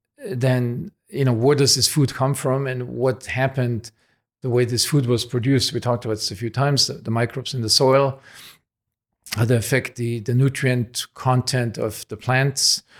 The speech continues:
uh, and how that affects, benefits our uh, you know, our, uh, uh, microbes, um, uh, to understand gut health and our, our brain health. Um, so we think they're all different things. In medicine, there's specialists for all of these that deal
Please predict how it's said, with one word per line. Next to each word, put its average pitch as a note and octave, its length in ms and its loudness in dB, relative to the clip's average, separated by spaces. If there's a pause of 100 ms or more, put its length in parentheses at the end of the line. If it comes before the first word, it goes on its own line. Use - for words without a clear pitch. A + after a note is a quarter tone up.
(220)
uh, A#2 240 0
and A2+ 220 -2
how B2+ 160 2
that A#2 240 2
affects, - 640 0
benefits A#2+ 600 -2
our A#2+ 380 -6 (440)
uh, A2+ 380 -6 (160)
you B2 100 -4
know, A#2 80 0
our, A2+ 380 -4 (120)
uh, A2+ 340 -6
uh, A2+ 40 -4
microbes, C3 760 0 (680)
um, A#2 380 -2 (400)
uh, D#3 100 4
to F3+ 160 4
understand F3 720 4 (500)
gut D#3+ 260 2
health D#3+ 600 2
and C3 440 0 (380)
our, A2+ 180 -4
our B2+ 140 2
brain D3 360 4
health. C#3 680 2
Um, B2+ 480 -6
so D3 200 2
we C#3 100 4
think F#3 280 2
they're C3+ 120 6
all C#3+ 140 6
different B2+ 680 -2
things. B2 460 0
In A#2 220 -4
medicine, C3 480 0
there's A#2 200 2
specialists A#2+ 680 -2
for A2+ 140 -2
all A#2 100 -2
of A2+ 80 -6
these A2+ 220 -6
that A2 140 -6
deal A#2 300 -2